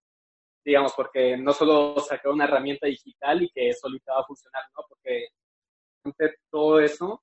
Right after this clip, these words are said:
lo utilizan personas y las personas son las que hacen las decisiones y las decisiones son los que hacen los cambios grandes en la, en la compañía. Entonces, junto con todo el paquete de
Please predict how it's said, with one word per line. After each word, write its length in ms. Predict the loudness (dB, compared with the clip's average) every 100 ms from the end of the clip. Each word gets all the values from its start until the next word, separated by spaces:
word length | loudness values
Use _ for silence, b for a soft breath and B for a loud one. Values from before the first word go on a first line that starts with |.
| _
lo 140 | -8 -8
utilizan 380 | -8 -10 -10 -10
personas 520 | -14 -10 -8 -8 -12
y 80 | -16
las 140 | -16
personas 300 | -16 _ -14
son 120 | -8 -10
las 140 | -10 _ _ _
que 80 | -8
hacen 380 | -6 -6 -8 _ _ _ _
las 180 | -6 -4
decisiones 680 | -8 -12 -4 -2 -2 -6 _ _ _
y 60 | -10
las 120 | -10
decisiones 340 | -10 -8 -8
son 120 | -6
los 120 | -8 -10
que 80 |
hacen 140 | _ -14
los 120 | -14
cambios 380 | -14 -10 -10 -10
grandes 300 | -12 -12 -14
en 120 | -10
la, 280 | -8 -8 -12 _ _
en 80 | -14
la 80 |
compañía. 540 | -14 -14 -10 -6 -6 -8 _ _ _
Entonces, 580 | -12 -10 -6 -6 -8 _ _ _ _ -12
junto 300 | -6 -6 -4
con 180 | -6 -4
todo 920 | 0 4 4 6 4 4 4 2 -2 -14 _ _
el 300 | 2 2 0
paquete 500 | -6 -2 0 0 -2
de 400 | -2 -2 -2 -8